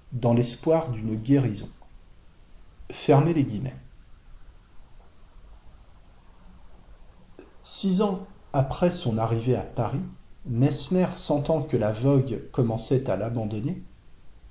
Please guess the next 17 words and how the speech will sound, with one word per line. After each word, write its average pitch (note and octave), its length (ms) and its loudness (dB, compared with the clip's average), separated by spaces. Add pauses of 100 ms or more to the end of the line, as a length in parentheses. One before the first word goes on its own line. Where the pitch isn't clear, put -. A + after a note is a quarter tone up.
(400)
se - 220 0
résigna C3 480 6
à D#3 80 2
quitter - 320 -6
la C3 80 0
France. - 760 -12 (1040)
Malgré F#3 460 4
le C#3 140 6
rapport C#3 540 2
que A#2+ 100 -2
Bailly C#3 540 2 (260)
a A2+ 100 2
fait D3+ 480 2
à G#2 60 0
la G2+ 100 -4
Société B2+ 600 -2
royale, B2 640 -2